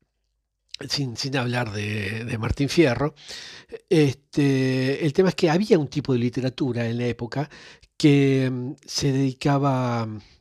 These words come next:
a enaltecer este tipo de vidas marginales y de alguna forma presentársela a la gente, al, al común general. Me pregunto yo si no era un poco como ahora que es la literatura dentro de los film,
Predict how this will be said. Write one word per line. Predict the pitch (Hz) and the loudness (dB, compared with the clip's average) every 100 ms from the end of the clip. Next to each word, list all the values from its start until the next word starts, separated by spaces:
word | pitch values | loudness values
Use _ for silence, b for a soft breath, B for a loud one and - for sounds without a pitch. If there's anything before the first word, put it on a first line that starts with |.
| - _ | -20 _
a | 127 117 120 123 | -6 -2 -2 -4
enaltecer | 139 127 127 135 - 151 | -4 -2 -2 -2 0 -2
este | 127 139 | -2 -4
tipo | - 139 131 | -4 -2 0
de | 117 | 0
vidas | 135 139 127 117 110 - - - | 0 0 0 -2 -4 -8 -12 -4
marginales | 139 127 - 160 175 117 135 - B B B B - | -2 -2 0 2 2 2 0 -2 B B B B -4
y | 185 202 - | -2 -2 -6
de | 170 175 | 2 4
alguna | 196 208 | 4 0
forma | - 220 214 | 2 2 2
presentársela | 160 139 165 156 - 190 180 - 185 190 151 | 0 0 0 0 0 0 0 0 2 2 0
a | 156 143 | -2 -4
la | 135 | -4
gente, | 131 - 175 127 131 | -4 -2 -4 -4 -6
al, | 127 123 - | -6 -8 -6
al | 143 | -6
común | 135 151 160 | -4 -4 -2
general. | 147 139 107 113 B B B - | -2 -2 -2 -4 B B B -16
Me | - | -10
pregunto | 262 311 | -6 0
yo | 262 277 | 2 2
si | - | 2
no | 160 | 4
era | 175 170 | 4 4
un | |
poco | 139 160 - | 2 -4 -4
como | 143 131 127 127 | -4 -4 -2 0
ahora | 147 156 156 151 147 - | 4 4 4 2 0 -6
que | - 131 | -4 -4
es | 120 - - | -4 -10 -10
la | 143 131 | -4 -4
literatura | 127 123 123 123 156 151 151 - | -4 -4 -4 -2 -2 0 0 0
dentro | 139 151 139 | -2 0 -2
de | |
los | 131 123 | -2 -4
film, | - - 180 135 127 | -6 0 2 2 0